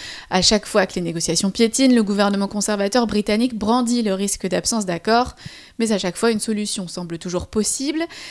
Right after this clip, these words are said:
C'est d'ailleurs le cas en ce moment. En posant cet ultimatum du quinze octobre, Boris Johnson relance cette idée qu'une absence d'accord est meilleure pour son pays qu'un mauvais accord, même s'il continue à dire,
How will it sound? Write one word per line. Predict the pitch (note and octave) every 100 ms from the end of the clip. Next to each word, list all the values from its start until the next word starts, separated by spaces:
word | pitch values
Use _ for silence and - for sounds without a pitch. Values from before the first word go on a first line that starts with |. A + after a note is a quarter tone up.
| -
C'est | - C4
d'ailleurs | C4+ C4
le | A#3
cas | C4
en | A#3
ce | F#3+ F3+
moment. | F3+ G#3
En | F3+
posant | F#3+ G3
cet | G3+ F#3
ultimatum | F#3 - G3 F3+ G3 F3+
du | E3+
quinze | F#3 F3+
octobre, | G3+ B3+ A#3+ G#3+
Boris | G#3 G#3+
Johnson | G3+ G#3+ G3+ G3+
relance | F3 E3 A3+ A3+ C4 D4
cette | - A3 -
idée | F#3 A#3 C#4 - - -
qu'une | - A3
absence | G#3+ - G#3
d'accord | F#3 E3 F3 A3
est | G3+
meilleure | G3 A3 G3+ G3 C4
pour | - -
son | G3
pays | F#3+ G3 G3
qu'un | - E3
mauvais | F3 G#3 G#3+ A#3 G3+
accord, | F3 A3+ C4 A#3+
même | G3
s'il | - -
continue | F#3+ F3+ F#3 F3+
à | F3
dire, | F3 F3+